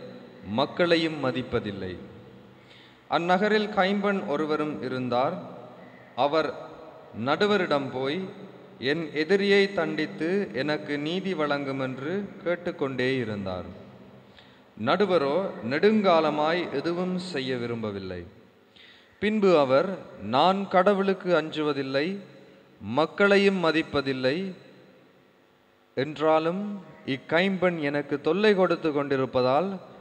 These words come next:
நான் இவருக்கு நீதி வழங்குவேன். இல்லையானால்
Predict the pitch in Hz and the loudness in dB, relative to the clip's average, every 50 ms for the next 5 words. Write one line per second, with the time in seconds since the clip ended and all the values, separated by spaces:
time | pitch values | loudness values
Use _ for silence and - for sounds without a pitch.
0 | - - - - 98 107 123 147 185 196 190 - 143 147 147 156 147 151 151 151 | -20 -20 -18 -10 -2 2 4 4 4 4 2 -2 -2 0 2 2 2 2 0 -2
1 | 143 143 139 151 170 196 180 185 156 135 127 123 120 117 110 110 104 104 101 95 | -4 -4 -2 -2 -4 -2 -2 0 0 2 2 2 0 -2 -4 -2 -2 -2 -2 -4
2 | 92 92 101 - - - - - - - - - - - _ _ _ _ _ - | -6 -10 -14 -18 -20 -20 -20 -20 -20 -20 -20 -20 -20 -20 _ _ _ _ _ -8
3 | 139 160 175 175 165 160 147 143 135 135 139 143 151 180 | -6 -2 0 2 4 4 4 4 4 2 0 0 0 -2